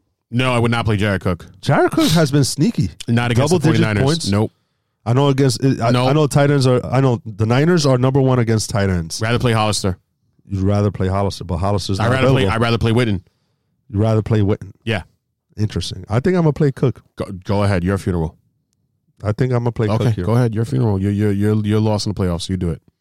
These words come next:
Speaker 1: Play him, and then when you lose the playoffs, don't, don't come to me with why you lost the playoffs.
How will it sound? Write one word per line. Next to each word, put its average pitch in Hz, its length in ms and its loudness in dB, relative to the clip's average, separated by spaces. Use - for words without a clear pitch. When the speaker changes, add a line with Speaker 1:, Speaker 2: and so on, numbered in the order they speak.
Speaker 1:
Play 104 200 0
him, 117 120 0
and 104 100 0
then 95 140 0
when 95 80 0
you 98 140 0
lose 104 160 2
the - 80 -6
playoffs, 90 280 -2
don't, 87 280 -6
don't 90 160 -6
come 90 160 -4
to 92 100 -8
me 87 180 -2
with 80 120 -4
why 82 160 -4
you 82 100 -4
lost 80 240 -8
the 80 60 -8
playoffs. 64 260 -12